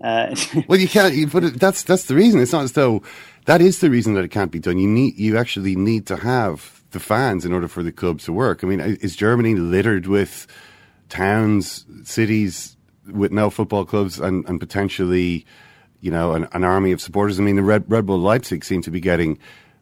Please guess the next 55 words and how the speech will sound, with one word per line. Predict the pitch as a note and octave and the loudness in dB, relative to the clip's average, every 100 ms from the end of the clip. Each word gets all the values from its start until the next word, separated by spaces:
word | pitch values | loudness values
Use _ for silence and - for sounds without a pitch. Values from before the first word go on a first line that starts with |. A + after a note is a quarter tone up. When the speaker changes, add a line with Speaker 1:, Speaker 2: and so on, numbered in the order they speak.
| - | 0
Speaker 2:
big | F#2+ E2 | 0 2
crowds | A2 C3+ A2+ | 2 2 0
at | E2 | -4
their | D2+ | -4
games. | D#2+ D#2+ F#2 | -2 -2 0
As, | F2 - | -2 -4
as | E2+ | -6
you | E2+ | -2
mentioned, | F2 F#2 - D#2+ | 0 0 -2 -6
it's | E2 | -8
a | |
city | - G2 F2+ | -4 -2 0
with | E2+ E2 | -2 -2
a, | E2 | -2
with | D#2 E2+ | -2 -2
a | |
lot | E2+ D#2+ | -2 -2
of | |
football | - F2 D2+ C#2+ | -4 -6 -6 -2
history | G#2 - D#2 C#2+ | -2 -2 -6 -6
that, | C#2+ - | -6 -8
you | E2 | -8
know, | C2 C#2 - - - - | -8 -10 -14 -20 -20 -2
things | F#2 D#2+ | -2 0
didn't | F#2+ E2+ D#2+ | 0 0 -2
work | E2 F2+ | -2 0
out | F2+ | -2
in | D#2+ | -2
the | D2+ | -4
past | D#2+ F2+ G2 E2 | -2 -2 -2 -4
and | D2+ | -4
their | D2 | -4
clubs, | C#2 E2+ D#2+ C#2+ - - _ | -4 -2 -2 -4 -12 -18 _
you | G2 | -4
know, | F2 | 0
their | E2 G2+ | 2 0
planet | G2 G#2+ A#2 - | 2 2 2 0
blew | F2+ D#2+ | 0 2
up, | C2+ - - | -2 -6 -10
let's | D#2+ D2 | -8 -6
say, | E2 D2 C#2 _ - _ - | -4 -4 -6 _ -20 _ -6
uh, | D#2+ D#2+ D#2+ - | -2 0 0 -2
and | F2+ | -2
now | F#2+ | -2
it's | F2 | -2
back. | A#2+ A#2 - | -2 -2 -2
You | F2 | -2
know, | F2+ | 0
I, | F2+ - | -2 -4
I, | G2 - | -8 -4
I | G2 | -2
don't | B2+ B2 - G2+ | 0 0 -2 -6
necessarily | G#2 - G#2 F#2 E2+ | -6 -4 -2 0 -2
see | - - C3 B2 | -4 -2 0 0
that | F2 E2+ - | 0 -2 -4